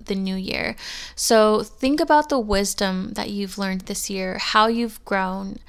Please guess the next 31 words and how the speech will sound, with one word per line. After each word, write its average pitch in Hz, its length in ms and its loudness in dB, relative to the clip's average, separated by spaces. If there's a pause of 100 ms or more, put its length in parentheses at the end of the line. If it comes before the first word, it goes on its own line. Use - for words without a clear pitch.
(140)
how 214 240 4
you've 226 280 0
evolved, 185 720 -2
and 202 180 0
how 208 240 0
that 233 280 2
can 233 140 0
help - 360 0
you 185 200 -2
coming 185 400 -4
into 185 760 -4 (300)
the 220 100 2
next 262 380 2
year. 85 260 2 (220)
So 240 260 4
for 240 160 0
me, 240 160 4
for 262 120 0
example, 214 640 0
some 220 260 0
of 240 160 0
the 269 100 -2
things 202 420 -2
that 202 120 -2
I 196 400 -4 (280)
intend 196 460 0
on 190 140 -2
taking 254 380 0
with 202 180 -2
me 190 200 -2
into 190 540 -4